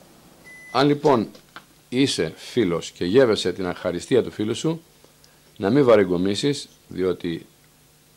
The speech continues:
εσύ διακηρύττεις έντονα το γεγονός ότι το καλό το οποίο έκανες,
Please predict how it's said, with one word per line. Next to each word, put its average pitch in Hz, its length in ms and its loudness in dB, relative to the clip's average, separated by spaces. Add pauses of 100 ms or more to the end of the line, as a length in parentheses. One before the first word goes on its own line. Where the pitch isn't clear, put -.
(460)
εσύ 139 380 0
διακηρύττεις 110 640 -2 (200)
έντονα 113 600 2
το - 120 -6
γεγονός 90 560 -4 (380)
ότι 98 160 -6
το 92 100 -6
καλό 98 300 0
το 101 80 -2
οποίο 107 420 -2
έκανες, 113 520 -2